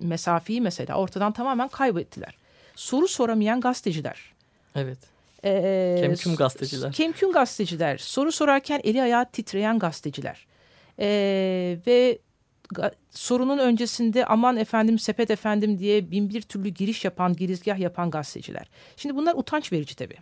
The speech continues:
Speaker 1: Yani bir meslek adına utanç verici. E, dolayısıyla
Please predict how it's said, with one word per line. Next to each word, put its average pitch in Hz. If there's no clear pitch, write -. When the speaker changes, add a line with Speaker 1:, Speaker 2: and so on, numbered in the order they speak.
Speaker 1:
Yani 156
bir 185
meslek 202
adına 190
utanç 202
verici. 131
E, 196
dolayısıyla 277